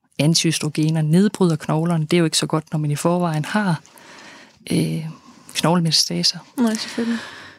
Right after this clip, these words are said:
Speaker 1: Øhm, og så sagde de derude, at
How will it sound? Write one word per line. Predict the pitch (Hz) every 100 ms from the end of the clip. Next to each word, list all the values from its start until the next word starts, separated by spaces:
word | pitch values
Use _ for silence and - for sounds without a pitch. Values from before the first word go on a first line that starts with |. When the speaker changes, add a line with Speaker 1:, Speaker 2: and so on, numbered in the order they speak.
| _ -
Speaker 1:
Øhm, | 175 165 170 170 170 175 _ - - -
og | 202
så | 208
sagde | 233 254 247
de | 240
derude, | 220 196 220 233 -
at | 196